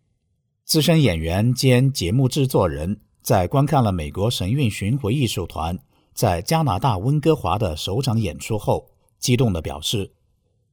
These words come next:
神韵故事植根于永恒不变的真理，真、善、忍是这些真理的根本。演出最后一个节目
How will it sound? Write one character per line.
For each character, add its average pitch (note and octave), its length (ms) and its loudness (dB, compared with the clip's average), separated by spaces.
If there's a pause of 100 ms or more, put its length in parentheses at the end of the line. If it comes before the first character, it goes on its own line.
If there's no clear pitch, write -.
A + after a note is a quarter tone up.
神 - 260 2
韵 D3 160 6
故 C3 160 2
事 G#2 300 0
植 F#2 260 -4
根 D#3 220 2
于 G#2+ 280 0
永 D#2+ 200 -4
恒 G#2+ 260 0
不 F2+ 160 -2
变 D#3 200 0
的 F#2 100 0
真 C#3 260 6
理， D2+ 220 -2 (400)
真、 D#3 400 4
善、 - 340 2
忍 D#2+ 360 -6 (180)
是 G2+ 320 0
这 C#3 160 2
些 G2+ 220 0
真 D#3 260 2
理 F2+ 140 -2
的 D2 120 -8
根 C3 240 4
本。 D2 200 -2 (680)
演 G2+ 200 4
出 C3 260 4
最 D#3 160 2
后 D3 180 4
一 F#2+ 140 2
个 F#2+ 140 0
节 E2 180 -2
目 F#2 320 -2